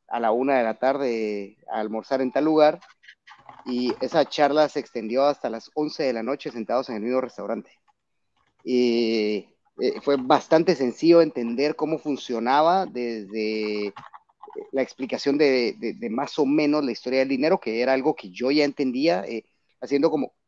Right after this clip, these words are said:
connecting the dots, diría Steve Jobs. Eh,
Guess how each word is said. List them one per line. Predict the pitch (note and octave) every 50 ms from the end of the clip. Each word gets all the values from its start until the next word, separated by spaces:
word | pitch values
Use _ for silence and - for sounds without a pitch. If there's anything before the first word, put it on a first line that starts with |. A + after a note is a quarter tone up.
| _ -
connecting | - B2+ B2+ A2+ C#3 D3 - - E3 D3+ C3
the | G#2+ A2+
dots, | F#2 C#3 D#3 E3+ E3 - - -
diría | A#2+ A#2+ B2 C#3 C3+
Steve | A#2+ - - C3+ G#2+
Jobs. | A#2+ D3 C#3+ - - - - _ _ _ _ _ _ _ _ _
Eh, | - A#2 A#2 A2+ A2+ A2+ A2+ -